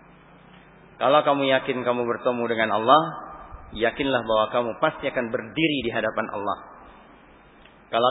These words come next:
kamu yakin kamu berdiri di hadapan Allah, maka yakinlah kamu pasti akan ditanya oleh Allah, dimintai pertanggungjawabannya. Seorang mendengar itu dari Khurasan, dari Afghanistan, bertanya kepada beliau rahimahullah,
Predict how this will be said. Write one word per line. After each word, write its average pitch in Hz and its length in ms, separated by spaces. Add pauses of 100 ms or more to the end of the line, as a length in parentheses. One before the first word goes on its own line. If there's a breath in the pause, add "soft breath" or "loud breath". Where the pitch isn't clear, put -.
kamu 131 220
yakin 160 340
kamu 156 220
berdiri 165 420
di 165 80
hadapan 147 320
Allah, 165 220
maka 139 180 (140)
yakinlah 156 260
kamu 123 320
pasti 143 320
akan 120 240
ditanya 127 720
oleh 107 160
Allah, 101 260 (460)
dimintai 110 460
pertanggungjawabannya. 107 840 (2750)
Seorang 135 260
mendengar 123 380
itu 113 160
dari 120 160 (100)
Khurasan, 120 720
dari 107 140 (100)
Afghanistan, 113 600 (680)
bertanya 123 380
kepada 113 260
beliau 110 300
rahimahullah, 107 480